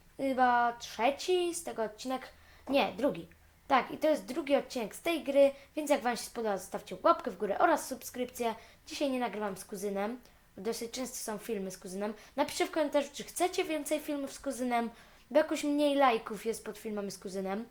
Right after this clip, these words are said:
I teraz mamy mapkę szkoła i ja bym poszedł na górę,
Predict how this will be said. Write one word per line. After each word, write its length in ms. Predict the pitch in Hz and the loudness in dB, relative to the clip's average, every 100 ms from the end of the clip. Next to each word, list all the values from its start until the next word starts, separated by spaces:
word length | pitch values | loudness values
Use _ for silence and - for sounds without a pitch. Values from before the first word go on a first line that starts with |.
| - _ _ - - - - | -16 _ _ -20 -20 -14 0
I 180 | 330 | 2
teraz 200 | 330 392 | 2 2
mamy 200 | 349 285 | 2 2
mapkę 340 | 269 254 - 226 | 0 -2 -4 -6
szkoła 760 | - - - 240 196 190 214 - - - - - | -6 -6 0 4 4 4 2 0 -16 -20 -20 -12
i 300 | 233 233 233 233 - | -4 0 0 -2 0
ja 80 | 277 | 6
bym 160 | 294 285 | 8 6
poszedł 280 | 277 277 269 | 2 2 0
na 100 | 220 | 0
górę, 360 | 240 202 220 | 0 0 0